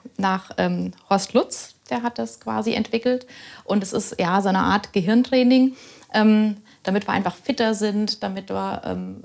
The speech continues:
ja, reaktionsschneller sind. Die fluide Intelligenz wird damit, ähm, trainiert, das Arbeitsgedächtnis, alles Mögliche.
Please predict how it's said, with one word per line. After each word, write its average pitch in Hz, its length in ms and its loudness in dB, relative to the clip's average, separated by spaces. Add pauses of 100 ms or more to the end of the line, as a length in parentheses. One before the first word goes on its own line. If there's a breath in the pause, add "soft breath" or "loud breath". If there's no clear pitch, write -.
(140)
ja, 67 140 -8
reaktionsschneller 214 960 0
sind. 196 400 -6
Die 180 80 -4
fluide 185 360 -4
Intelligenz 226 600 2
wird 208 160 -4
damit, 190 440 -4
ähm, 185 240 0
trainiert, 180 520 -6
das - 80 -10
Arbeitsgedächtnis, 190 720 -2
alles 185 280 0
Mögliche. 262 460 -2